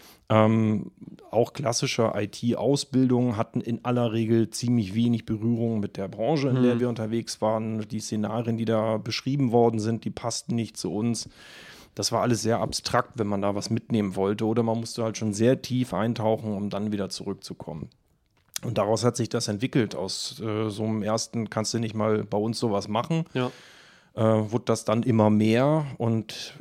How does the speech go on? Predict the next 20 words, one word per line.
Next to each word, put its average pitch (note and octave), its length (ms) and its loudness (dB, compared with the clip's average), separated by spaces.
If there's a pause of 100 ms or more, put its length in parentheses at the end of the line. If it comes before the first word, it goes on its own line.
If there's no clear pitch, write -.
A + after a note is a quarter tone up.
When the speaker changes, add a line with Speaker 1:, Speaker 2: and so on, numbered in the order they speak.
Speaker 1:
ähm, G#2+ 560 2 (180)
ich - 140 -6
hab - 120 -6
so A2 460 4 (160)
zweitausendzwölf G#2+ 1800 -2 (160)
war A2 160 2
ich G#2+ 180 -6
bei A2+ 120 -4
der A#2 100 0
Olympiade A2+ 480 2
in A2 120 2
London D3 360 2
mit D3+ 160 -2
dabei B2+ 420 2
und G#2+ 120 -2
hab A2 80 -2
Speaker 2:
Okay. C3 140 -4
Speaker 1:
dann A#2 180 2
im A2+ 120 0
Nachgang A2+ 600 2